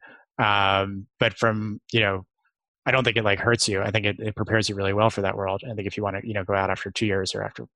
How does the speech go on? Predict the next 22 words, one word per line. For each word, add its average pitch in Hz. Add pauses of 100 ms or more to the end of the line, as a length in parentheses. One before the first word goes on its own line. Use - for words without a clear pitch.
five 98
years 98
or 110
whatever, 101 (760)
um, 101
I 110
think 101
getting 104
some 113
experience, 104 (440)
you 120
know, 101
is, 95
is 113
really, 98 (400)
is 110
really 110
a -
good 101
thing. 131 (300)
Um, 95 (120)
not, 110